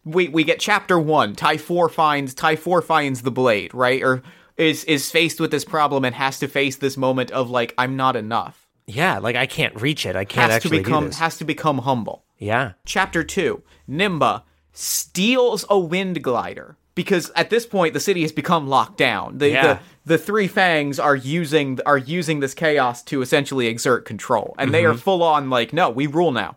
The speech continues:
Speaker 1: Screw it." Because they, they have faced that moment of, like, "If we enact this conspiracy, then we are saying that we, that we rule. Like, we
Speaker 2: Yes.
Speaker 1: are,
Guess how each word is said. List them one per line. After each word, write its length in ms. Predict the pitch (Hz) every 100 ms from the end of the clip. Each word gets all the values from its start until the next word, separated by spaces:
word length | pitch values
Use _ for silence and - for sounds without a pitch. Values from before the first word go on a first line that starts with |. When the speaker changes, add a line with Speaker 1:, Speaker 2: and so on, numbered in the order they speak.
| _ _ _
Speaker 1:
Screw 280 | - 196 160
it." 140 | - _ _ _
Because 300 | 139 - 151
they, 180 | 180 170 - -
they 120 | 220
have 100 | 202
faced 240 | 220 196
that 160 | 190 180
moment 220 | 202 185
of, 60 | 160
like, 160 | 147 131
"If 100 | 170
we 80 | 175
enact 260 | 151 143
this 120 | 143 143
conspiracy, 520 | 127 160 135 120 120
then 180 | 113 117
we 140 | 131
are 80 | 120
saying 400 | - 120 110 110
that 140 | 107 120
we, 320 | 135 131 113 - -
that 240 | 131 -
we 340 | 117 127 147 123
rule. 420 | 120 107 - -
Like, 160 | 127 123
we 60 |
Speaker 2:
Yes. 140 | 139
Speaker 1:
are, 120 | 151